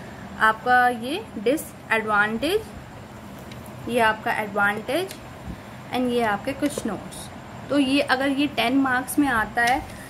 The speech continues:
तो आप easily इतना आप ये लिख सकते हो, ठीक है, with ये आपका diagram। तो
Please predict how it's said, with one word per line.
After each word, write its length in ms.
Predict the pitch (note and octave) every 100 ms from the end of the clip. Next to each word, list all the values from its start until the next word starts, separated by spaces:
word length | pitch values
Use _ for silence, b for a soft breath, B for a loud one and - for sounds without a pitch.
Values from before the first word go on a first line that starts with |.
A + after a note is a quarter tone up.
| -
तो 60 | B3+
आप 180 | B3+ B3+
easily 400 | B3+ A3+ B3+ D4
इतना 360 | C4 A#3 B3+ B3+ A#3+
आप 120 | B3 B3
ये 100 | B3+
लिख 220 | A3+ A3+
सकते 420 | - B3 - B3+
हो, 240 | C4+ D#4 G4+ - - - - - - -
ठीक 200 | B3 A3+
है, 160 | D#4+ -
with 800 | A#3+ G3+ G3+ - - - - A3+
ये 140 | A#3+
आपका 460 | B3 - A3+ A3+ B3
diagram। 600 | A3 G#3+ G#3 A#3+ C4 F#4+ - - - - - - - - - - -
तो 80 | -